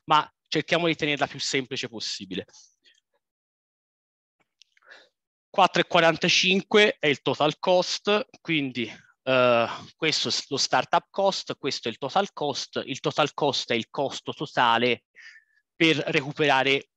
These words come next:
quindi per eseguire la query in totale. Ora,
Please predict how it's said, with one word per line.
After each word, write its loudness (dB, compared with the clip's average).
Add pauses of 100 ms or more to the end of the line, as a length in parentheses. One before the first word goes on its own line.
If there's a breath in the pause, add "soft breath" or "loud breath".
(160)
quindi -4
per 2
eseguire 0 (400)
la -2
query -6 (200)
in -20
totale. -2 (1500 loud breath)
Ora, 6